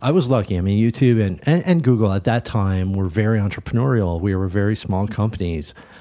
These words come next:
Um, I was one of, like, twenty-five people in the early days of YouTube.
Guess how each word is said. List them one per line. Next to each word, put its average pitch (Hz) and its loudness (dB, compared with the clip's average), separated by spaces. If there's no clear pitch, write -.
Um, 90 -4
I 95 -4
was 104 -2
one 104 0
of, 98 -2
like, 95 -4
twenty-five 104 -2
people 92 -2
in 82 -6
the 85 -6
early 101 -4
days 95 -4
of 90 -6
YouTube. 92 -4